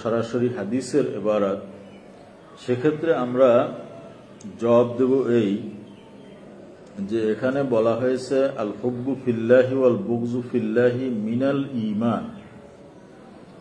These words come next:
এই মিনাল ঈমানের ভিতরে মিন সাধারণত মিনে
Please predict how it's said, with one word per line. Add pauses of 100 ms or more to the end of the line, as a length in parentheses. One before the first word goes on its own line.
(200)
এই (160)
মিনাল (260)
ঈমানের (100)
ভিতরে (1300)
মিন (160)
সাধারণত (1040)
মিনে